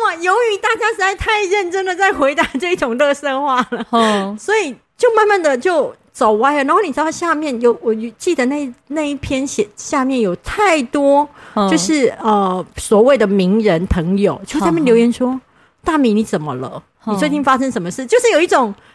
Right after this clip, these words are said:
Speaker 1: ，“你哪会给他拍楼？”
Speaker 2: 啊？拍楼？
Speaker 1: 对，就是怎么会自毁形象到这个程度？<laughs> 就是怎么会
Speaker 2: 嗯。
Speaker 1: 写出这种话？那当时我真的没有去想过说，
Speaker 2: 嗯。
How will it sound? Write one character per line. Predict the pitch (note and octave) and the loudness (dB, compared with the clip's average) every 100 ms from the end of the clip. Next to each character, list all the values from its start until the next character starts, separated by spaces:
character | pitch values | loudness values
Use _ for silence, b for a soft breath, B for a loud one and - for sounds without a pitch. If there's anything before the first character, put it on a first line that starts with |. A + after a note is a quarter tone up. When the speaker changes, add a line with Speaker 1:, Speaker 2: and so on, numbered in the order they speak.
| - | -6
Speaker 1:
，“你 | A#4+ | 0
哪 | A4 B3+ | 0 0
会 | C#4+ | -2
给 | C#4+ | -2
他 | B3 | 0
拍 | - B3+ B3 | 0 0 0
楼？” | A3+ F#3+ F3 G#3+ _ _ D#4 | -2 -2 -4 -10 _ _ -2
Speaker 2:
啊？ | G#4 G4+ - _ _ _ _ | 0 0 -4 _ _ _ _
拍 | - F#4+ G4+ G4 | -4 -2 0 0
楼？ | C#4+ A#3+ A#3 F3+ C#3 | 0 2 0 0 0
Speaker 1:
对， | G#4 C#4 | 2 2
就 | G#4 | 4
是 | B4 A4+ | 4 2
怎 | C#4 | 2
么 | A#3+ C4 | 2 2
会 | F#4+ E4 | 0 -2
自 | - G4+ D#4 | -2 0 2
毁 | A#3+ | 0
形 | G3 A3+ A#3+ | 0 0 0
象 | D#4 | 0
到 | D4 C#4+ | 0 0
这 | D4 | 0
个 | C4 | 0
程 | A3+ - G3+ A3 | 0 2 0 0
度？ | C#4 | -2
<laughs> | |
就 | C#4+ | -2
是 | E4+ - E4 | -4 -4 -6
怎 | A3 | -4
么 | G3+ B3+ | -4 -4
会 | - D#4 - F#4+ | -2 -4 -4 -2
Speaker 2:
嗯。 | G#3+ G3 F3+ | -2 -2 -6
Speaker 1:
写 | G#3 B3 A3+ | -2 2 2
出 | C#4+ D4+ | 0 -2
这 | |
种 | E4 A#3 G3+ | -2 -2 -2
话？ | D4+ F#3+ G3 | 0 0 0
那 | F4 G#4 | 0 0
当 | A#4 B4 | -2 -4
时 | F4 | -2
我 | G#3+ | -2
真 | F#3+ - D4+ D#4 | -4 -2 -2 0
的 | B3 | 0
没 | A#3 | 0
有 | A3 | -2
去 | B3 | -4
想 | A#3 G3 E3+ | -6 -6 -4
过 | A3+ G#3 | 0 0
说， | - A3 F#3+ F#3+ G3 A3+ - | 0 -2 0 -2 -4 -8 -2
Speaker 2:
嗯。 | G#3+ F#3 | -2 0